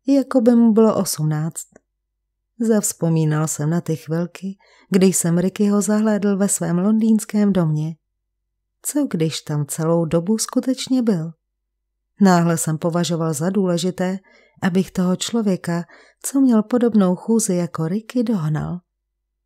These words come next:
Zrychlil jsem, přestože se mi kvůli tomu rozbušilo srdce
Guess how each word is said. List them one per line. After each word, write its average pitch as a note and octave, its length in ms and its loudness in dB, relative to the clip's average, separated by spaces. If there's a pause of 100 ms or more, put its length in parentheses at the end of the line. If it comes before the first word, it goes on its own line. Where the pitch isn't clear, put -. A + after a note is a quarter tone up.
(160)
Zrychlil F3 540 0
jsem, F3+ 340 -4 (580)
přestože B3+ 640 -2
se G#3 140 -2
mi F3 140 2
kvůli E3 320 0
tomu F3+ 320 -2
rozbušilo E3 640 -2
srdce G3 540 -6